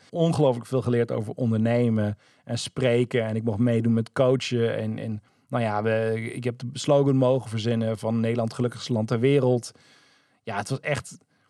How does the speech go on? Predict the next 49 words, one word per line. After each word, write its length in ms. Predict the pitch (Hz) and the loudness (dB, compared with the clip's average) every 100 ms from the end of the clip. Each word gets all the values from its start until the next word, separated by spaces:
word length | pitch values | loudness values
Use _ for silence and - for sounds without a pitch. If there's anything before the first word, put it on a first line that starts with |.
| _ _ | _ _
ik 140 | - - | -4 0
had 120 | 165 | 2
me 120 | 160 | 2
geen 200 | 143 135 | 2 2
betere 380 | 127 170 165 131 | 4 2 0 -2
opleiding 500 | - 127 135 127 123 | -2 2 2 4 2
kunnen 260 | 131 120 110 | 2 2 0
bedenken 400 | 117 110 107 98 | 0 0 0 -2
dan 180 | 95 | -2
dat. 360 | 101 98 - - _ _ _ _ _ _ _ - | 0 -2 -4 -14 _ _ _ _ _ _ _ -4
Een 100 | 147 | 2
van 100 | 160 | 4
de 100 | 143 | 6
leukste 360 | 160 190 - | 4 2 0
dingen 260 | 151 151 139 | 2 2 2
vond 160 | 151 | 2
ik 100 | 135 | 2
ook 200 | 127 123 | 2 2
om 120 | 120 - | 0 -4
echt 280 | 131 117 | -6 -2
na 340 | 127 127 131 160 | 0 2 2 0
te 100 | 135 | 0
denken 380 | 131 123 117 - | 0 2 -2 0
over 360 | 143 151 139 | 2 2 2
die 140 | 120 113 | 0 -4
succesmethodiek. 1120 | - - - 170 - 104 98 95 98 87 - _ _ - | -6 -4 -2 0 0 -2 -4 -6 -8 -8 -16 _ _ -6
Want 200 | 123 123 | -4 -2
we 80 | 135 | -4
gingen 220 | 175 156 | -2 0
namelijk 440 | 147 139 127 113 | 2 2 0 -2
een 140 | - 117 | -6 -4
soort 220 | 120 - | -4 -6
stappenplan 600 | - 214 220 180 117 107 | -4 -2 0 0 0 0
bedenken 560 | 92 101 92 123 135 - _ _ - | -2 -4 -4 -2 -2 -4 _ _ -2
naar 300 | 175 214 175 | 2 2 0
succes. 720 | 135 117 214 180 - - - _ | -2 -2 2 2 0 -8 -14 _
Dus 160 | 135 143 | -8 -4
eigenlijk 360 | 180 220 196 | -2 0 0
zou 140 | - 127 | 0 -2
het 100 | 123 | -2
zo 60 | |
zijn, 180 | 107 104 | -4 -4
als 120 | 123 | -4
je 60 | 147 | -4
die, 120 | 143 | -2
al 180 | 190 208 | 2 2
die 100 | 175 | 0
stappen 360 | - 185 180 123 | 0 0 0 0
doorloopt, 680 | 113 131 180 120 127 - | 0 2 4 4 0 -4